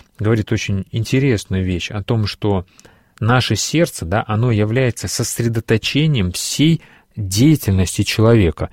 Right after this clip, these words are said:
И он даже перечисляет сферы. Это и деятельность вообще, да, человека,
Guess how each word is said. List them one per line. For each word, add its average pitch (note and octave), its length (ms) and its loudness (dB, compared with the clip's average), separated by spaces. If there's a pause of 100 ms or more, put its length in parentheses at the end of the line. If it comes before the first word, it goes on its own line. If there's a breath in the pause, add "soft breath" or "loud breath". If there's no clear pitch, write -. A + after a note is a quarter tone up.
(120)
И G#2+ 80 2
он A#2+ 100 6
даже B2+ 220 4
перечисляет A2+ 680 -2
сферы. E2 520 0 (260 soft breath)
Это - 360 -2
и A2+ 260 0 (120)
деятельность B2+ 560 2
вообще, A2 540 2
да, F2+ 260 0
человека, F2 600 -2